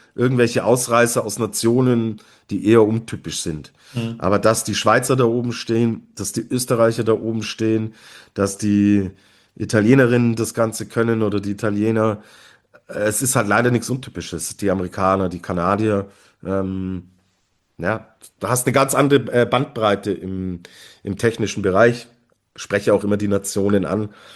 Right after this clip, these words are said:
Speaker 1: Das siehst du so im, im Speed-Bereich nicht. Und ich finde, wenn Deutschland da seinen Platz finden will, wär's eine Überlegung zu sagen, wir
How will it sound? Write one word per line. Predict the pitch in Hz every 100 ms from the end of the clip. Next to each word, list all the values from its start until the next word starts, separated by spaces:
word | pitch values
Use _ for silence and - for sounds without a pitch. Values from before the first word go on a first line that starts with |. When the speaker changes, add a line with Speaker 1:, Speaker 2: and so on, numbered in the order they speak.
| - - -
Speaker 1:
Das | - - - -
siehst | - 110 110 -
du |
so | 92 101 104
im, | 90 95 95 92 87 _ - _ _
im | - 95
Speed-Bereich | - 107 - 98 92 87 90
nicht. | 98 104
Und | - 87 85 - _ - - _ _
ich | - -
finde, | 196 107
wenn | 95 95
Deutschland | 90 92 - 98
da | 95
seinen | 101 92
Platz | - 95 -
finden | - 107 110 123
will, | 127 131 131 - - - - -
wär's | 98 101 107 104 - -
eine | 101 98 98 98 95 92 92 90 - _ _ -
Überlegung | 98 95 95 104 104
zu | 104
sagen, | 98 101 98 98 95 - _ - _ _
wir | - 87 92 95 -